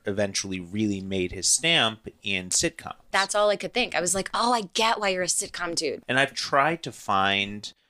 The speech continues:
Speaker 1: a copy of his production of Laughter on the Twenty-third Floor. Um, so Laughter on the Twenty-third Floor is a play by
Speaker 2: And Neil
Speaker 1: Neil
Speaker 2: Simon, yeah.
Speaker 1: Simon that covers a lot of the same topic area.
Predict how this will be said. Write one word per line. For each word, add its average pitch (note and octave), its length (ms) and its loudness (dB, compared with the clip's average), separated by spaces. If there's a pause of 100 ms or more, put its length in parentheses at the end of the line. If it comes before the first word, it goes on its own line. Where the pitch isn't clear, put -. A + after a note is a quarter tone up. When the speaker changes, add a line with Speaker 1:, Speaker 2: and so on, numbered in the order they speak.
(340)
Speaker 1:
a G2+ 60 -2
copy D#2+ 800 2 (400)
of F2 680 2 (200)
his G#2 220 -4
production F#2+ 800 -2 (200)
of F2+ 300 0
Laughter F#2 340 0
on F2 100 -12
the E2+ 40 -14
Twenty-third E2+ 500 -10
Floor. F2 460 0 (240)
Um, F#2 460 0 (240)
so B2 160 -2
Laughter D3 320 2
on F#3 80 -4
the D#3+ 40 -4
Twenty-third B2+ 460 -2
Floor F#2+ 440 2 (360)
is A2+ 240 2
a G#2 120 2 (100)
play G2+ 680 2 (200)
by G2 300 6
Speaker 2:
And - 100 4
Neil G3 160 0
Speaker 1:
Neil - 40 -2
Speaker 2:
Simon, - 360 2 (160)
yeah. D3+ 80 4
Speaker 1:
Simon A2 500 2 (320)
that G#2+ 540 2 (260)
covers C#3+ 720 2
a G#2+ 80 2
lot G2+ 240 2
of G2 80 -14
the G2 60 -4
same F#2 600 -2
topic - 460 -2
area. C3 560 2